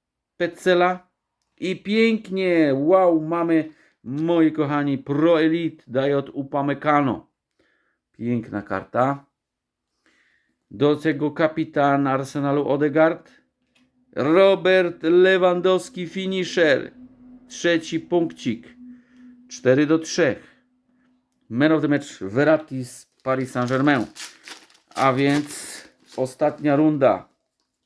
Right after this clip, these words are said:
Czy będzie wyrównanie? Basej, Ajax. Werner,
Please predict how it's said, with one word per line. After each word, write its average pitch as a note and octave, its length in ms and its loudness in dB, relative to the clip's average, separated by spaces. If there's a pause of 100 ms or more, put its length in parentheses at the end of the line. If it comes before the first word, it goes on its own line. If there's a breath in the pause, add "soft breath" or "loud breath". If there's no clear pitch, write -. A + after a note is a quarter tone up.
(1800)
Czy A#2+ 300 -2
będzie A#2 680 -2
wyrównanie? B2 840 -2 (920 soft breath)
Basej, C#3+ 680 -2 (400)
Ajax. - 680 -6 (320)
Werner, C#3 720 0